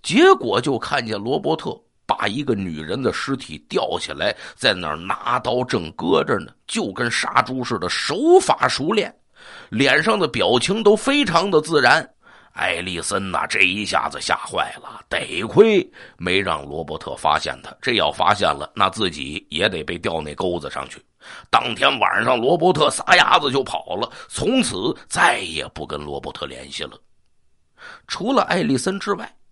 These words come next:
罗伯特的一个帮凶泰勒，看警方把这案子查得也差不多了，自己也知道逃不过去了，他呢，去找警察投案自首了。他说呀，自己经常帮罗伯特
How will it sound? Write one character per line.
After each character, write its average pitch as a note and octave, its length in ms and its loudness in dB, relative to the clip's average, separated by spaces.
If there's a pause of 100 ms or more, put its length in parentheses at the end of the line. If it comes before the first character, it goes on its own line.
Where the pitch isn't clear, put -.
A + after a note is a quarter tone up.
(400)
罗 G#2+ 220 0
伯 A#2 160 0
特 A#2 200 0
的 D#2+ 120 -4
一 F2+ 160 -6
个 D2+ 140 -4
帮 G#2+ 340 2
凶 A2+ 320 -4
泰 G3+ 420 2
勒， G3 260 4 (760)
看 C3 300 -4
警 F#2 280 -4
方 A#2+ 260 0
把 F#2 160 0
这 A2+ 120 0
案 A#2 240 2
子 F#2+ 100 0
查 G2+ 260 2
得 B2+ 80 0
也 F2+ 120 -2
差 G#2 240 2
不 G#2+ 100 -2
多 C#3 240 2
了， G#2+ 240 -2
自 C3 180 -2
己 B2 140 -2
也 G2 160 0
知 C3+ 220 0
道 A2 220 6
逃 C3+ 260 2
不 D3+ 120 -2
过 C#3 160 0
去 C#3 240 -2
了， G2+ 220 -4
他 G#2 220 2
呢， F#2+ 180 -4 (400)
去 - 180 -2
找 D#2+ 240 0
警 C2+ 280 -6
察 C#2+ 400 -2
投 D2+ 320 -8
案 D#2 200 -2
自 D2+ 220 -8
首 - 140 -12 (120)
了。 - 160 -16 (240)
他 - 80 -4
说 E2 160 -4
呀， C#2 140 -4 (320)
自 D#3 180 4
己 G#2+ 200 -4
经 E3 340 0
常 A2 260 -2
帮 A2 220 0
罗 G2+ 180 2
伯 B2 120 -2
特 C3 200 -4